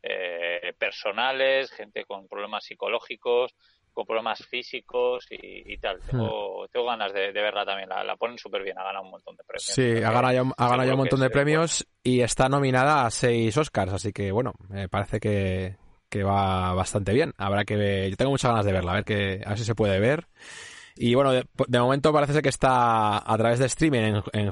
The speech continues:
Speaker 2: Hulu, pero esto es una plataforma que existe solamente en Estados Unidos de momento, así que aquí no se puede ver. Eh, aquí tenemos que ir al cine para poder verla.
Speaker 1: Sí,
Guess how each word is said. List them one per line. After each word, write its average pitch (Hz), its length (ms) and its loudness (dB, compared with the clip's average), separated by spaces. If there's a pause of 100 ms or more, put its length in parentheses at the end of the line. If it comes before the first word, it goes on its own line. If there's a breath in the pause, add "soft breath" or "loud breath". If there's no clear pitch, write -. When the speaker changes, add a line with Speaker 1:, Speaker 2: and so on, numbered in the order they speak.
Speaker 2:
Hulu, 165 320 4
pero 107 320 2
esto 120 160 0
es 117 80 -8
una 123 140 0
plataforma 131 440 0
que 107 80 -2
existe 104 220 -6
solamente 113 280 0
en 110 40 2
Estados 107 320 0
Unidos 127 300 2
de 113 80 2
momento, 113 340 2
así 120 160 -2
que 101 80 0
aquí 98 120 -2
no 104 80 -2
se 104 100 -4
puede 92 200 0
ver. 135 240 2 (540 loud breath)
Eh, 101 180 -2
aquí 95 160 0
tenemos 110 220 0
que - 80 -6
ir 95 40 -2
al 92 60 -4
cine 98 200 -6
para 87 160 -4
poder 87 200 -4
verla. 78 280 -10 (1700 loud breath)
Speaker 1:
Sí, - 140 -12